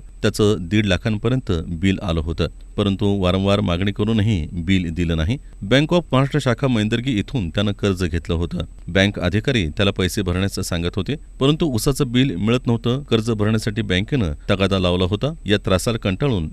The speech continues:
मुलानं आत्महत्या केली असल्याची माहिती मयत सुनीलचे वडील चौडप्पा कुंभार यांनी दिली आहे.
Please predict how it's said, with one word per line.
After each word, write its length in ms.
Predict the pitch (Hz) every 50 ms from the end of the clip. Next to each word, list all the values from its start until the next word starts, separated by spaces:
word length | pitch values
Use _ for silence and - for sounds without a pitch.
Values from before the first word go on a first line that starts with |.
| -
मुलानं 420 | 90 92 95 92 92 92 95 95 85
आत्महत्या 480 | 85 87 - - 117 104 101 - 113 107
केली 260 | - 107 101 110 113
असल्याची 420 | - 92 92 - 117 113 - -
माहिती 440 | 139 113 98 113 135 - 104 90 80 - -
मयत 360 | 95 95 98 101 110 110 -
सुनीलचे 520 | - - - - 95 95 101 104 101 - 110
वडील 320 | 95 95 95 104 113 120
चौडप्पा 540 | - - - - 98 95 95 107 - - 117
कुंभार 480 | - - 98 87 87 104 104 85 - - -
यांनी 280 | 85 82 85 82 85
दिली 240 | 82 80 82 76 78
आहे. 360 | 73 71 82 85 85 - -